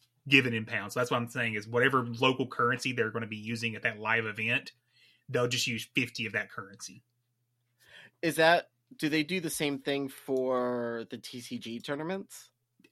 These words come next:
Speaker 1: I don't remember, but there is an entry fee for it.
Speaker 2: I wonder what the price is on that. If
Speaker 1: Varies
Speaker 2: somebody
Speaker 1: per
Speaker 2: in our
Speaker 1: tournament.
Speaker 2: group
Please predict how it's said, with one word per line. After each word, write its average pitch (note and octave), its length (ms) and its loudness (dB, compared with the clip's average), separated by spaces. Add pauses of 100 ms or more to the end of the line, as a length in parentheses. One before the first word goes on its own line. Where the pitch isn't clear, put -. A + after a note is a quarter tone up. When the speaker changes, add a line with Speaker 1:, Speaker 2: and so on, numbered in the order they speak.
(240)
Speaker 1:
I D#3+ 180 4
don't E3 340 0
remember, D3+ 360 0
but B2+ 160 -2
there C3 160 4
is C3+ 180 0
an B2 80 -6
entry A2+ 240 -2
fee G#2+ 200 -8
for - 260 -16
it. - 160 -20 (640)
Speaker 2:
I A#2+ 100 -8
wonder C3 240 -2
what C#3+ 160 -4
the B2+ 80 -4
price - 340 -12
is G2+ 140 -16
on G2 140 -14
that. F#2+ 180 -16 (580)
If C3 220 -4 (800)
Speaker 1:
Varies C#3+ 460 8
Speaker 2:
somebody C3+ 80 2
Speaker 1:
per C3 80 8
Speaker 2:
in B2 80 0
our B2 60 0
Speaker 1:
tournament. C#3 360 -2
Speaker 2:
group C3+ 220 -6